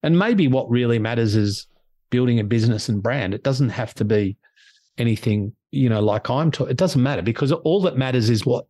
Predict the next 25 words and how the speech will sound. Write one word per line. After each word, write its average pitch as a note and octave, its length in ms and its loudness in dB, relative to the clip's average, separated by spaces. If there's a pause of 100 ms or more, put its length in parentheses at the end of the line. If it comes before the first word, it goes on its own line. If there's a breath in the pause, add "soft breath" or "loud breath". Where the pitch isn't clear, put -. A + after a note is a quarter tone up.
matters A2+ 400 0
to - 140 -2
you. A2+ 240 2 (420 loud breath)
But C#3 100 -2
I C#3 120 -2
think G3+ 400 -2 (1120)
being F#3 180 2
able D3+ 240 0
to - 160 -8
find B2+ 320 0
some A2+ 160 2
clarity A#2+ 640 -2
and A2 220 -2
some G#2 340 -2 (680 loud breath)
awareness A#2 840 0
around G#2 640 -2 (100)
what C3+ 220 -2
did G#3 120 0
I E3 120 2
do A#2 240 0
last G#2+ 640 -2
year G#2 160 0
that A2 180 -6
was A2 180 -2
really A#2+ 560 0